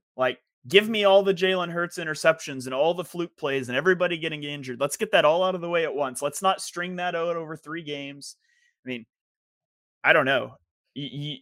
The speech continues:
it's, and so much depends. Like, I wish we could record this post-game show, like,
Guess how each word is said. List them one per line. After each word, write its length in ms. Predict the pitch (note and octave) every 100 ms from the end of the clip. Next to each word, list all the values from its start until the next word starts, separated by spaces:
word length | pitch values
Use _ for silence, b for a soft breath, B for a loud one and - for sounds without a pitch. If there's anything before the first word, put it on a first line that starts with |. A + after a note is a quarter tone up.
| _ -
it's, 380 | D3+ - -
and 140 | E3+ D3+
so 180 | F#3 F#3+
much 240 | E3 -
depends. 380 | C3 C3+ B2+ B2
Like, 180 | A#2 - _ _
I 80 | D3+
wish 240 | E3 -
we 120 | E3 D#3
could 180 | D3
record 500 | C3 C3 C3+ C3 C3
this 320 | C3 C3 - - -
post-game 500 | C#3 C#3 - C#3+ C#3
show, 380 | - C#3+ D3 C#3
like, 300 | A2 -